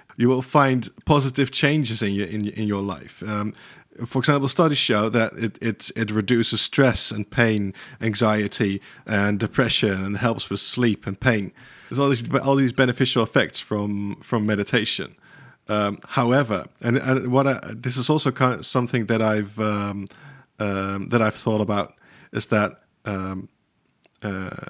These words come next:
there's also a chance that, that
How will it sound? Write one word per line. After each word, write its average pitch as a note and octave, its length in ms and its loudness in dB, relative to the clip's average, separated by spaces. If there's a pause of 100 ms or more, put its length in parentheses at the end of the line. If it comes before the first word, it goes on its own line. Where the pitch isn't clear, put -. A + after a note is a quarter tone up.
(220)
there's B2 260 2
also F3+ 240 2
a C#3 60 2
chance B2+ 480 2
that, A2 320 2 (340)
that G#2 320 -2